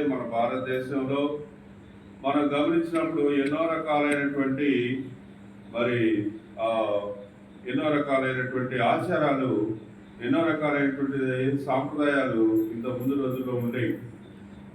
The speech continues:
ఆ సాంప్రదాయాల యొక్క అర్థాన్ని గురించి మనం ఆలోచిస్తా ఉంటే అన్యాయం అనేటువంటిది ఎక్కువ కనిపిస్తా ఉండేది. పూర్వీకులైనటువంటి, పూర్వీకులైనటువంటి వారిని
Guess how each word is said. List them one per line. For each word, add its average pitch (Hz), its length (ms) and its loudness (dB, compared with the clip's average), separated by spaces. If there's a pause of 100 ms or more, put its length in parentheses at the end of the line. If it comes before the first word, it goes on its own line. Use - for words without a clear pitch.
(200)
ఆ - 20 6 (160)
సాంప్రదాయాల 180 760 2
యొక్క 170 240 0 (460)
అర్థాన్ని 175 500 2
గురించి 160 360 2 (720)
మనం 135 220 0 (280)
ఆలోచిస్తా 151 580 0 (100)
ఉంటే 139 240 2 (880)
అన్యాయం 156 420 2
అనేటువంటిది 143 580 2
ఎక్కువ 147 180 0 (100)
కనిపిస్తా 139 420 -2
ఉండేది. 127 440 0 (120)
పూర్వీకులైనటువంటి, 127 1040 2 (880)
పూర్వీకులైనటువంటి 151 960 6
వారిని 127 340 0